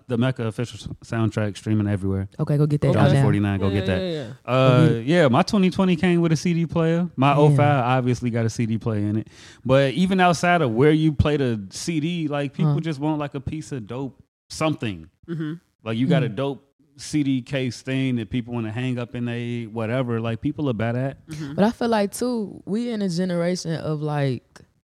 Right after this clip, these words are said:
Speaker 2: um, I don't wanna say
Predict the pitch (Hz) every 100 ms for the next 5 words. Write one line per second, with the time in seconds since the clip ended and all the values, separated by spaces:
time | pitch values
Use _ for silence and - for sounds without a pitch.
0 | _ _ _ _ _ _ _ _ _ _
1 | _ 139 135 131 120 117 113 110 - 123
2 | _ _ _ _ _ _ _ _ _ 135
3 | 160 175 165 156 - 151 147 135 135